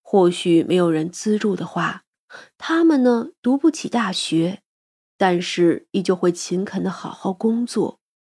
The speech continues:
就算是不能发财，但是日子也会比如今顺利得多吧。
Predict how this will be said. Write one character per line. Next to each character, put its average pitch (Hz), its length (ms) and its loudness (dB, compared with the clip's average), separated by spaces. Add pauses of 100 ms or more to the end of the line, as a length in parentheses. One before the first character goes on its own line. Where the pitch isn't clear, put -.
(680)
就 185 220 4
算 180 180 0
是 175 80 -4
不 175 160 -2
能 170 160 0
发 180 300 -6
财， 170 480 -8 (340)
但 330 160 4
是 320 140 2
日 320 340 4
子 - 440 -4
也 190 120 -2
会 208 140 -2
比 180 140 -2
如 175 280 2
今 226 340 -2
顺 196 320 -4
利 175 120 -6
得 - 120 -8
多 214 360 -4
吧。 - 320 -6